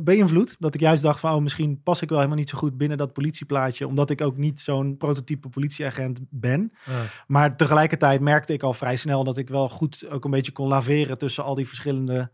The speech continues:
Speaker 1: mensen die daar, eh, die daar op die politieacademie rondlopen.
Speaker 2: Ja, ja, ja, dus dat is alleen maar goed. Hey, v-, vertel eens eventjes, ehm, oké, je komt daar binnen. Wat ge-, eh,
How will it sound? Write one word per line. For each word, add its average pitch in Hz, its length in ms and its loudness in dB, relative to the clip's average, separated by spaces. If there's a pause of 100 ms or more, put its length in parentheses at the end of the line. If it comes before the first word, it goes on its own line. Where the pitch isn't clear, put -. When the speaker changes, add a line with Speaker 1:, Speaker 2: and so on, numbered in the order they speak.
Speaker 1:
mensen 127 680 -2
die 127 220 -6
daar, 127 360 -4
eh, 127 420 -8 (180)
die 131 100 -6
daar 127 140 -4
op 123 80 -10
die 127 100 -8
politieacademie 127 680 -2
rondlopen. 127 540 -6
Speaker 2:
Ja, 127 220 -8 (460)
ja, 143 260 -6 (280)
ja, 143 160 -6
dus 123 140 -12
dat 139 100 -10
is - 100 -12
alleen 139 180 -6
maar 131 80 -8
goed. 139 160 -6
Hey, 147 120 -4
v-, - 120 -20
vertel 185 340 0
eens 180 120 2
eventjes, 180 440 -4
ehm, 160 880 2
oké, 156 160 -2
je 143 120 4
komt 160 160 0
daar 127 120 2
binnen. 185 360 4 (440)
Wat 160 140 0
ge-, - 140 -2
eh, 160 440 2